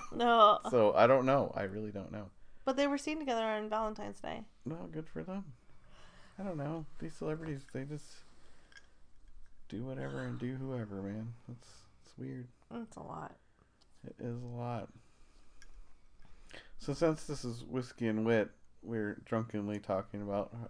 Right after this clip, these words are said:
Speaker 2: Real Housewives. But now, we're gonna get back to the wit part.
Speaker 1: Uh, funny tongue
Speaker 2: We're gonna do
Speaker 1: twisters.
Speaker 2: tongue twisters. Sean has funny tongue twisters pulled up. I'm gonna pull up, uh,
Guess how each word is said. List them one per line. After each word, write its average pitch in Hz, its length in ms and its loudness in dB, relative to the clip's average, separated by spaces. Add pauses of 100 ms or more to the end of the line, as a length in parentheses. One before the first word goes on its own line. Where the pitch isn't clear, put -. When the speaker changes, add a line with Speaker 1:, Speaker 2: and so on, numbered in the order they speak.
Speaker 2:
Real 117 180 -2
Housewives. 98 720 -2 (360)
But 120 100 0
now, 127 380 4 (340)
we're 120 80 2
gonna 120 160 4
get 110 160 2
back 113 280 4
to 107 60 -8
the 101 140 2
wit 113 320 2
part. - 360 -6 (520)
Speaker 1:
Uh, 226 120 -4
funny 247 440 0
tongue 226 380 0
Speaker 2:
We're 190 120 -2
gonna 214 140 -4
do 214 80 0
Speaker 1:
twisters. 185 260 -2
Speaker 2:
tongue 131 280 2
twisters. 98 500 -6
Sean 117 500 2
has 113 480 -2 (640)
funny 131 180 4
tongue 127 240 0
twisters 120 440 -2
pulled 120 260 2
up. 123 260 8
I'm 113 220 4
gonna 113 160 2
pull 113 280 0
up, 110 180 2 (300)
uh, 104 340 2